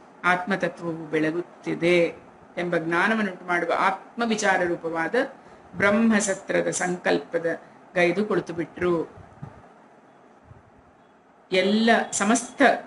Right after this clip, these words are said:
ಭೂತಗಳಲ್ಲಿಯೂ ಒಂದೇ ಆತ್ಮತತ್ವವು ಬೆಳಗುತ್ತಿದೆ ಅಂತ. ಅವರು ಪ್ರಾಣ, ಮನಸ್ಸು, ವಾಣಿ ಮತ್ತು ದೃಷ್ಟಿಯನ್ನು ವಶಪಡಿಸಿಕೊಂಡು, ಶರೀರವನ್ನು ಅಲುಗಾಡದಂತೆ ಸ್ಥಿರವಾಗಿಯೂ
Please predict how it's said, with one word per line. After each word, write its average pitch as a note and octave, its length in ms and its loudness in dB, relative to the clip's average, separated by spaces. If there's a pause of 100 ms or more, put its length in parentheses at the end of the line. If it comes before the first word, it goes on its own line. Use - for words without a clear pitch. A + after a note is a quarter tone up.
(480)
ಭೂತಗಳಲ್ಲಿಯೂ F#3+ 680 2
ಒಂದೇ G3+ 360 2
ಆತ್ಮತತ್ವವು F3 840 -4
ಬೆಳಗುತ್ತಿದೆ E3+ 600 -2
ಅಂತ. D#3 180 -6 (520)
ಅವರು G#3 220 6
ಪ್ರಾಣ, G#3 380 4 (120)
ಮನಸ್ಸು, F#3 680 0
ವಾಣಿ F#3+ 500 2
ಮತ್ತು F3+ 560 -4 (320)
ದೃಷ್ಟಿಯನ್ನು G#3 520 2
ವಶಪಡಿಸಿಕೊಂಡು, F#3+ 680 -4 (1160)
ಶರೀರವನ್ನು D4+ 480 6
ಅಲುಗಾಡದಂತೆ F#3+ 720 4
ಸ್ಥಿರವಾಗಿಯೂ F#3+ 880 2